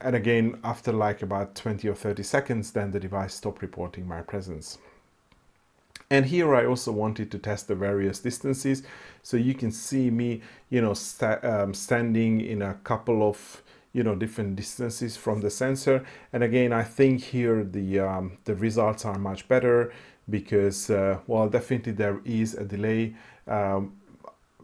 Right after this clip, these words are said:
like, when I move as opposed to when the, this, uh, the, the sensor reports the change or the, sorry, the new distance,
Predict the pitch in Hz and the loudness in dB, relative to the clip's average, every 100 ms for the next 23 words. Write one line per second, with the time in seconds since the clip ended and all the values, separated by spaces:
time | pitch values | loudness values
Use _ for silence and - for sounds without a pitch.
0 | - 104 104 101 - 113 113 110 110 107 | -10 -6 -4 -4 -6 -4 -2 -2 -2 -2
1 | 104 113 113 101 110 107 104 104 - 95 | 0 0 0 -2 -4 -6 -6 -6 -6 -8
2 | 101 101 98 95 95 90 98 - - 113 | -6 -4 -4 -4 -4 -6 -10 -10 -8 -8
3 | 95 92 95 92 92 90 104 98 - 92 | -4 -4 -4 -4 -4 -6 -8 -8 -8 -6
4 | 92 98 95 95 - 95 - 160 160 147 | -6 -2 -2 -2 -8 -10 -8 -4 -2 -2
5 | 139 - 101 98 85 - 104 90 98 98 | -2 -2 -2 -2 -4 -4 -4 -4 -4 -4
6 | 95 90 151 160 143 139 | -4 -2 -2 0 -4 -4